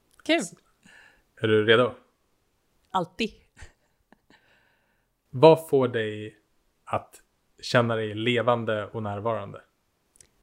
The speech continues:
Speaker 1: Dans. Dans, och få dansa. Inte dans,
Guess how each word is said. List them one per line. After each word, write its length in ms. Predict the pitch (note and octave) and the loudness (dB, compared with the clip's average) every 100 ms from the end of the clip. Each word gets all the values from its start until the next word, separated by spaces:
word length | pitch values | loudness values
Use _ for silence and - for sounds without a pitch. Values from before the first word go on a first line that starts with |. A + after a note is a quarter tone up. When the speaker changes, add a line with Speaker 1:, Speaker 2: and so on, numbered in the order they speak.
| _ - | _ 0
Speaker 1:
Dans. 680 | F3+ - F#3+ - - - - _ _ _ _ _ _ _ _ _ _ _ _ | 0 0 -10 -6 -6 -8 -18 _ _ _ _ _ _ _ _ _ _ _ _
Dans, 500 | G3 G#3 F3 G3 - | 0 2 2 -2 -12
och 120 | - - | -12 -12
få 60 | |
dansa. 480 | G3 F#3 E3+ - F3+ | -8 -8 -8 -10 -8
Inte 260 | B3 B3+ C4 | -2 -2 0
dans, 560 | G#3 F#3+ F3 - - | 4 4 2 -8 -10